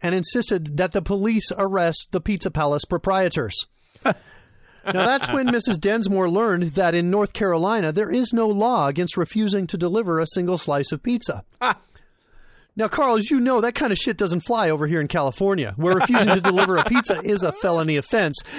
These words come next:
Speaker 1: and carries a
Speaker 2: Uh.
Speaker 1: mandatory minimum sentence of five years in jail.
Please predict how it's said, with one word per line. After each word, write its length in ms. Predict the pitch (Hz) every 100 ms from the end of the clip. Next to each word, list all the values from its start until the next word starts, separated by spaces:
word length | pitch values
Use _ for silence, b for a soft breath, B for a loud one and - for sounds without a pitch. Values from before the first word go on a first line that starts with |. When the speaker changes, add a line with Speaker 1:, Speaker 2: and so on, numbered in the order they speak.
| 254
Speaker 1:
and 100 | 208
carries 220 | 220 220
a 60 | 214
Speaker 2:
Uh. 40 |
Speaker 1:
mandatory 440 | 214 208 202 214 185
minimum 360 | 196 233 196 165 -
sentence 320 | 214 165 -
of 100 | 156 -
five 300 | 214 185 165
years 200 | 170 151
in 100 | 143
jail. 380 | 196 165 -